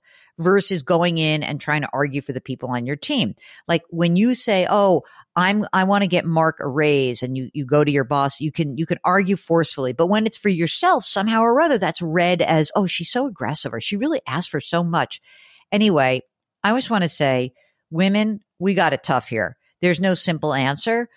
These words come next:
And what I can say is that the more that you can share information with your colleagues, the more there's pay transparency, the more that you can work your system, figure out what you want,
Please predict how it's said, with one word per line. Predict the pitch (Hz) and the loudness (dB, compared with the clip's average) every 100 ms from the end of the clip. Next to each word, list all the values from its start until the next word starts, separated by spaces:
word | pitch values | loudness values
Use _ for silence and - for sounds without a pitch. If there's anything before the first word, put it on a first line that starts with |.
| _ | _
And | - 156 | -4 0
what | 160 | 0
I | |
can | 147 - 165 175 | 0 -4 -2 -2
say | 170 - 147 165 208 | -2 0 2 2 0
is | - 139 | -2 -4
that | 147 135 131 _ _ _ | 0 0 0 _ _ _
the | 165 | -2
more | 165 175 190 202 202 | 2 4 4 4 2
that | - | -2
you | 180 170 170 | 0 0 0
can | - 165 151 143 - - | -2 -2 -2 -4 -12 -16
share | - 147 143 170 | -6 0 2 0
information | 170 - 185 175 196 185 | 0 0 0 0 -2 -2
with | 170 | -2
your | 180 | -4
colleagues, | - 156 151 151 151 147 - | -2 0 2 2 0 -2 -6
the | 139 | -8
more | 127 143 165 | -4 -2 0
there's | 185 - | -2 -6
pay | - 156 | -4 -4
transparency, | 160 180 175 - - 147 147 147 - 147 135 139 _ _ - | -4 -4 -6 -6 -6 -4 -4 -6 -6 -4 -4 -6 _ _ -4
the | 160 | -2
more | 170 196 | 0 2
that | 196 165 | 0 0
you | 180 | -4
can | - 151 - _ - | -4 -8 -10 _ -12
work | 185 165 202 269 - | -4 2 2 2 0
your | 254 | -2
system, | 240 - 202 170 - 196 180 190 196 _ _ _ | -2 -2 -2 -2 -2 0 0 -2 -6 _ _ _
figure | 190 185 226 | -2 2 2
out | 233 226 | 2 2
what | 233 - | 0 -2
you | 247 | -2
want, | 208 185 175 175 175 | 0 0 0 -2 -4